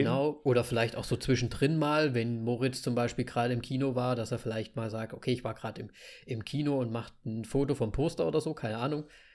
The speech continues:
Können wir auch machen, theoretisch, damit ihr so ein bisschen, so ein bisschen, was wir gerade so gucken, mäßig. Und ansonsten, ja,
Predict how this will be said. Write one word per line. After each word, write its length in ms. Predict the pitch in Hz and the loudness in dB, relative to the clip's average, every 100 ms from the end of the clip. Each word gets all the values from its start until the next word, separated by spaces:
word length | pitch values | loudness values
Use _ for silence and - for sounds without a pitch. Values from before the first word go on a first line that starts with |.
| - _ _ | -20 _ _
Können 200 | 113 110 | -2 0
wir 180 | 104 123 | 0 0
auch 180 | 156 | 0
machen, 300 | - 175 175 | 0 0 -2
theoretisch, 720 | 135 165 147 156 151 160 - - _ _ | -2 -2 -2 -2 -4 -8 -10 -20 _ _
damit 260 | - 120 127 | -6 -2 0
ihr 80 | 113 | 0
so 80 | 117 | 0
ein 80 | |
bisschen, 340 | 107 127 135 120 | -2 0 2 2
so 140 | 110 | 0
ein 60 | 104 | -2
bisschen, 460 | 127 127 113 107 - _ _ | -2 -2 -4 -4 -12 _ _
was 260 | 110 - - | -4 -4 0
wir 160 | 131 | 0
gerade 260 | 127 120 113 | 2 0 0
so 340 | 120 110 110 - - | -2 -2 -4 -10 -4
gucken, 440 | - 247 220 214 220 - - - _ _ - - _ _ _ _ | 0 0 0 -4 -8 -20 -20 -20 _ _ -20 -20 _ _ _ _
mäßig. 600 | 165 185 190 185 190 - - - - - - - - | -2 0 0 -2 -4 -6 -20 -18 -18 -18 -20 -14 -4
Und 320 | 123 120 - | -2 -2 -4
ansonsten, 760 | 107 110 117 127 - 208 196 - | -6 -4 -4 -4 -6 -6 -8 0
ja, 400 | 220 143 101 | 2 2 -2